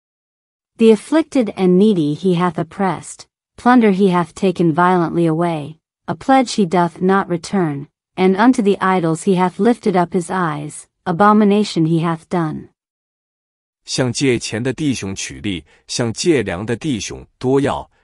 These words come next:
Speaker 2: 这人岂能存活呢？他必不能存活，他行这一切可憎的事，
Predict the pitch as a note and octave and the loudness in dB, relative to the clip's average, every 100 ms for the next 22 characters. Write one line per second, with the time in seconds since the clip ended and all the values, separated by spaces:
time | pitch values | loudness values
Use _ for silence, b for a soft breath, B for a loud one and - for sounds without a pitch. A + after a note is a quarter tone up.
0 | _ - G#3+ B2+ F#3+ G3 - F2+ G2 E3 | _ 0 0 2 -2 -4 -8 -6 -6 -8
1 | - A#2 E3+ G#3+ - F#2 B2+ E2+ _ _ | -6 -4 -4 -6 -6 -4 -4 -8 _ _
2 | _ C3 A#2 A3+ G#3 A2+ A2+ F2 G2+ - | _ -8 -6 -4 -4 -4 -6 -8 -10 -10
3 | E2+ G#2 - D2 - _ _ - B2 A#2 | -10 -10 -10 -12 -12 _ _ -6 -4 -4
4 | A#2+ C3+ A2+ A#2+ - A2+ - - D2+ - | -4 -2 -2 -4 -4 -4 -6 -12 -12 -8
5 | A2+ G#2+ F2+ D#2+ D2 | -8 -6 -8 -10 -14